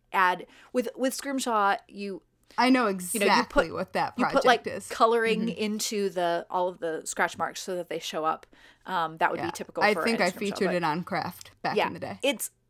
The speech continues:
Speaker 1: it,
Speaker 2: <laughs>
Speaker 1: it lists it as being from two thousand thirteen, so clearly this has been
Speaker 2: That would
Speaker 1: around,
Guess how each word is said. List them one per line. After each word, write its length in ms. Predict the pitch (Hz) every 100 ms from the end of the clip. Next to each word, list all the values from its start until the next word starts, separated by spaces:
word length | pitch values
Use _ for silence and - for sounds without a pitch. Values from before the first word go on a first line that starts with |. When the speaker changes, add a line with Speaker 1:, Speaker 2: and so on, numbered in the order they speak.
| -
Speaker 1:
it, 180 | 254 494 - 392 330 285 - 247
Speaker 2:
<laughs> 120 | -
Speaker 1:
it 100 | 285
lists 320 | 285 349 -
it 120 | 311
as 140 | 269 233
being 200 | 233 226
from 180 | 226 202
two 160 | 220
thousand 320 | 202 180 180
thirteen, 480 | 170 175 - 180 160
so 380 | 180 185 175 -
clearly 360 | - 277 262 220
this 140 | 196
has 80 | 190
been 100 | 202
Speaker 2:
That 280 | 202 202 214
would 200 | 220 208
Speaker 1:
around, 120 | 180